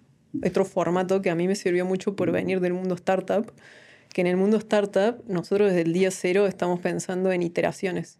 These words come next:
y estamos pensando en validaciones. Y al pensar en iteraciones y en validaciones, sabes que te puede ir más, esto es tener pensamiento científico.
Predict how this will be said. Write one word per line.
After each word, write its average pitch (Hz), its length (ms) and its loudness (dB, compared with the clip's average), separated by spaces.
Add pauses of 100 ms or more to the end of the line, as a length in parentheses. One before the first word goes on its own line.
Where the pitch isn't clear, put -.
y 185 40 -10
estamos 175 220 0
pensando 185 320 0
en 180 100 0
validaciones. 175 760 -4 (520)
Y 180 120 2
al 175 140 2
pensar 180 380 0
en 220 60 4
iteraciones 208 540 0
y 202 40 2
en 185 60 0
validaciones, 175 640 -2 (260)
sabes 170 280 -2
que - 80 -4
te 185 80 0
puede 185 200 0
ir 180 40 0
más, 185 220 0
esto 180 200 -4
es 185 220 -4
tener 185 320 -4
pensamiento 175 440 -2
científico. 180 640 -4